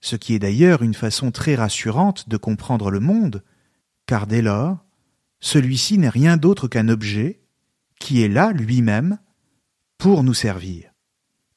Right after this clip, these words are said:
et que nous pouvons consommer sans crainte. Comprenons bien que considérer toute chose en vue d'une fin que nous lui avons assignée est toujours une démarche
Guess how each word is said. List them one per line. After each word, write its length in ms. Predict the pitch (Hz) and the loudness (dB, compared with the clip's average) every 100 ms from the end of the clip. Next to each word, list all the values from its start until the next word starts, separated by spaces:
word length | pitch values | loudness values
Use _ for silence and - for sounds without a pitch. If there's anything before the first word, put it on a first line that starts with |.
| - | -4
et 100 | 127 | 0
que 100 | 135 | 2
nous 140 | 131 | 0
pouvons 300 | 127 127 123 | -2 -2 -2
consommer 520 | - 160 - 113 113 | -2 -2 -2 -2 0
sans 220 | 170 110 101 | -2 -4 -6
crainte. 560 | - 104 87 - - _ _ _ _ _ _ _ _ _ - | -4 -4 -6 -12 -20 _ _ _ _ _ _ _ _ _ 0
Comprenons 540 | 202 202 208 170 135 | 2 2 4 4 4
bien 360 | 110 107 101 123 _ _ _ _ _ _ | 0 -2 -4 -6 _ _ _ _ _ _
que 100 | - | -2
considérer 680 | 160 220 220 - 190 185 226 | 0 0 0 0 2 2 0
toute 280 | 220 214 196 | -2 -4 -4
chose 420 | - 202 233 165 | -4 -2 0 0
en 120 | 117 | 0
vue 180 | 117 165 | 0 0
d'une 220 | 117 117 | 0 0
fin 360 | 110 - 156 202 _ _ - | -2 -4 -6 -6 _ _ -2
que 100 | 135 | 2
nous 140 | 131 | 2
lui 180 | 120 120 | 4 2
avons 220 | 107 110 | 2 0
assignée 600 | 104 - 110 104 139 - _ _ _ _ _ _ _ _ - | 0 -2 -2 0 -2 -6 _ _ _ _ _ _ _ _ -4
est 220 | 120 - | -4 -2
toujours 400 | 208 180 196 143 | 0 2 2 4
une 180 | 123 110 | 2 2
démarche 760 | 123 117 101 110 - - - | 2 2 0 -4 -10 -12 -14